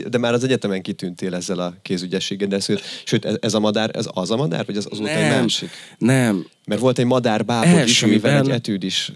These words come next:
Speaker 1: ö, készült a
Speaker 2: Igen, és az is egy Pilinszky mese, csak ott nem hang-, nem hangzott el maga a mese.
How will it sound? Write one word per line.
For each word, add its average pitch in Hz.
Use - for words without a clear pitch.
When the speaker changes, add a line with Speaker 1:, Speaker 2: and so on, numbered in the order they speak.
Speaker 1:
ö, 95
készült 95
a 90
Speaker 2:
Igen, -
és 110
az 208
is -
egy 92
Pilinszky 87
mese, 87
csak 110
ott 117
nem 110
hang-, 95
nem 110
hangzott 92
el 101
maga 92
a 90
mese. 90